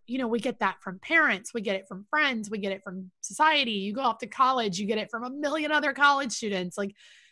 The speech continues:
you get it from everybody and everything. And then you become an adult and all of a sudden it's like, "Oh,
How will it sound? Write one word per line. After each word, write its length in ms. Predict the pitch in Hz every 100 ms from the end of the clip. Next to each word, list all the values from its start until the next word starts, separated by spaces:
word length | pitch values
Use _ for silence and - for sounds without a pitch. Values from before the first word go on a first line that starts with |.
| _
you 180 | 254 277
get 160 | 262 302
it 180 | 226
from 160 | 262 233 -
everybody 560 | 214 220 262 226 220 208
and 100 | 190
everything. 640 | 185 214 254 269 311 349 - _ _
And 200 | 233 247
then 440 | 254 254 247 247 233 _
you 220 | - 233 262
become 340 | 302 285 269
an 80 | 247
adult 440 | 214 220 262 240
and 80 | 220
all 160 | 214 220
of 40 |
a 60 | 214
sudden 320 | 254 247 214
it's 180 | 202 -
like, 320 | 214 202 202 -
"Oh, 280 | 302 196